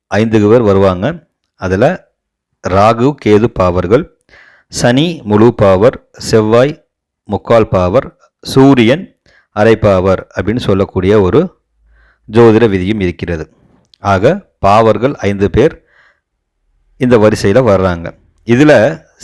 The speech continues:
சிம்மத்துல இந்த பாவர்கள் இருந்தா அப்படின்றதுல, சிம்மம் அப்படின்றது சூரியனோட சொந்த வீடு. அதனால அங்க சூரியனை தவிர்த்து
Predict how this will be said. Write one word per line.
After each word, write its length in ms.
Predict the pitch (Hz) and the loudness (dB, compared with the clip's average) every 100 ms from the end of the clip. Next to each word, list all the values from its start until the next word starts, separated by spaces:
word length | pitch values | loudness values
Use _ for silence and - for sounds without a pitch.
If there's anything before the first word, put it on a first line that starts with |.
| - 156 | -8 -6
சிம்மத்துல 680 | 170 180 180 - 147 165 165 | -4 -2 -2 0 0 2 0
இந்த 220 | 127 117 | 0 0
பாவர்கள் 520 | 117 117 117 110 120 | 2 2 2 0 -2
இருந்தா 680 | 101 101 95 101 92 - _ | -2 -4 -4 -4 -4 -8 _
அப்படின்றதுல, 680 | 98 95 98 87 85 151 214 _ _ _ _ _ - | -12 -8 -6 -4 -2 -4 -6 _ _ _ _ _ -2
சிம்மம் 400 | 147 147 160 143 | 0 2 2 0
அப்படின்றது 340 | 113 120 113 135 135 | 0 0 0 -2 0
சூரியனோட 340 | 135 123 101 | 2 2 0
சொந்த 380 | 95 104 104 110 | -2 -4 0 0
வீடு. 360 | 92 92 147 | 0 -2 -4
அதனால 420 | 101 95 98 107 160 | -4 -4 0 -2 -2
அங்க 220 | 107 92 | -6 -8
சூரியனை 560 | - 135 135 131 127 | -2 0 2 0 -2
தவிர்த்து 640 | - 117 123 127 - - | -2 0 0 -2 -6 -8